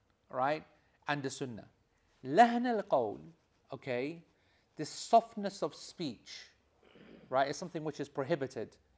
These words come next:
by Allah subhanahu wa ta'ala. So being seductive in one's voice is prohibited. And so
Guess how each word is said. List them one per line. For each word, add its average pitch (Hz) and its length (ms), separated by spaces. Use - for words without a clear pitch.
by 135 120
Allah 131 260
subhanahu 123 420
wa 117 80
ta'ala. 107 300
So 147 520
being 190 200
seductive 131 840
in 135 160
one's 135 200
voice 113 640
is 131 140
prohibited. 127 600
And 127 120
so 147 500